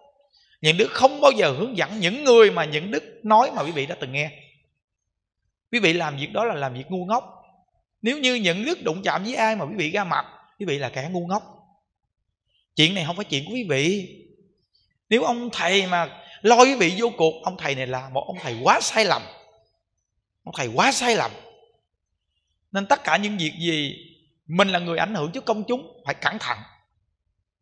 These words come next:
Phải cẩn thận. Vì sao? Vì nếu như mình đụng chạm thì nhiều người dưới tay mình sẽ đụng chạm, tạo ra một cái nghiệp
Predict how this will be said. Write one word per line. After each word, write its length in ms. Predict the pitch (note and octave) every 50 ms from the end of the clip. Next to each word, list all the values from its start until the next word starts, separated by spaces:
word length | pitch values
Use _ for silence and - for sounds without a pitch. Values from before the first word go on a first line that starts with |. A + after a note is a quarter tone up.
| _ _ _ _ _ _ _ - - - - - - _ _ _ _ _ _ _ _
Phải 100 | - F3
cẩn 200 | - - D3 F#3+
thận. 180 | G3 C#3+ A#2 A2 C3 -
Vì 140 | E3+ F3 F#3+
sao? 320 | - - A3 G#3+ A3 A3+ - - - - _ _ _ _ _ _ _ _ _ _ _ _ _ _
Vì 140 | D#3 F3+ F#3
nếu 240 | F3+ G3 A3 B3+ E4 F4 D#4
như 180 | C#4 C#4 C#4 C4
mình 280 | A#3+ A3 A3+ G#3 G3
đụng 200 | F#3 F3 G3+ G#3+
chạm 300 | A3+ F#3 D3+ D#3 F#3+ G3 E3
thì 80 | F3
nhiều 300 | E3 F3 G3+ A#3 A#3 A3+
người 200 | G#3 G#3 G#3 G3+
dưới 240 | F3 F#3 B3 D#4 F#4
tay 200 | - B3+ B3+ B3
mình 100 | G#3+ F3
sẽ 80 | D3 -
đụng 180 | - D#3 E3+
chạm, 240 | F#3 D#3+ B2 - G3+ - - - _ _ _ _ _ _ _ _ _ _ _ _ _
tạo 280 | - C3 B2 B2+ D#3 D#3+
ra 100 | F#3 F#3
một 140 | E3 C3+ A#2+ - -
cái 120 | G#3+ G#3+ A3 G#3+ - - _ _ _ _ _ _ _ _ -
nghiệp 300 | C#3 - D#3+ E3+ G3